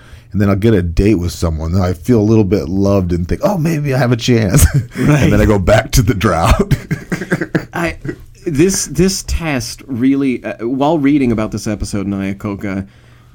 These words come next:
Speaker 2: uh, this, this mice swim test really for me felt like everything about quitting. Like, it, it, it encapsulated everything.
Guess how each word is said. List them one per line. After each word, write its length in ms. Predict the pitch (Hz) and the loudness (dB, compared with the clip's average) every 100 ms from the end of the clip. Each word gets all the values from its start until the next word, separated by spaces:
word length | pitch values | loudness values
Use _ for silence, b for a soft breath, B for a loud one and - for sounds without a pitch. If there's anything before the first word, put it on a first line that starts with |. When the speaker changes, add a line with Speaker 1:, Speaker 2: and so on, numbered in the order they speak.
| - - | -18 -10
Speaker 2:
uh, 100 | 123 | -10
this, 360 | 143 123 147 - | -6 0 0 0
this 200 | 127 131 | -4 -2
mice 320 | 123 113 117 | 0 0 -2
swim 300 | - 120 107 | -2 0 0
test 260 | 104 92 92 | -2 -6 -6
really 300 | 104 104 104 | -6 -4 -4
for 180 | 101 107 | -4 -4
me 220 | 95 95 | -4 -6
felt 320 | - 95 90 | -6 -8 -8
like 240 | 98 95 - | -8 -10 -8
everything 580 | 98 98 110 - 104 98 | -8 -4 -4 -4 -4 -4
about 380 | 90 92 92 | -6 -10 -10
quitting. 540 | - - 87 67 71 104 b b - | -4 -4 -4 -10 -12 -12 b b -8
Like, 140 | 110 | -4
it, 120 | 123 113 | -2 -2
it, 160 | 110 | -2
it 140 | 107 104 | -2 -2
encapsulated 960 | 101 - 101 101 - 104 101 98 92 | -4 -6 -4 -4 -4 -6 -4 -4 -6
everything. 640 | 82 87 82 - 58 82 | -8 -10 -10 -10 -10 -8